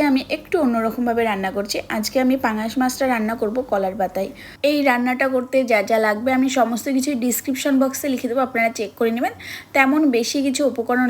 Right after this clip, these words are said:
লাগবে না। তাছাড়াও এই রান্নাটা করতে মাত্র কয়েক মিনিট সময় লাগবে, একদম তাড়াতাড়ি হয়ে যায়, আর খেতে কিন্তু দারুণ টেস্টি হয়। তো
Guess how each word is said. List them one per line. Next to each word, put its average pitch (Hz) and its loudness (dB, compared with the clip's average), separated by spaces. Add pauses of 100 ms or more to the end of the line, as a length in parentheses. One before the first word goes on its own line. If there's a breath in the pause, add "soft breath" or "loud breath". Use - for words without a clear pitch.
লাগবে 190 -4
না। 269 -2 (140)
তাছাড়াও 262 0 (240)
এই 233 0
রান্নাটা 285 4 (100)
করতে 269 2 (520 loud breath)
মাত্র 294 2 (240)
কয়েক 254 4 (100)
মিনিট 262 4 (120)
সময় 185 -6
লাগবে, 185 -6 (200)
একদম 254 -4 (160)
তাড়াতাড়ি 247 4
হয়ে 233 4
যায়, 254 2
আর 311 2 (100)
খেতে 269 0 (100)
কিন্তু 302 0 (180)
দারুণ 233 2 (100)
টেস্টি 208 -4
হয়। - -4 (560 loud breath)
তো 294 -4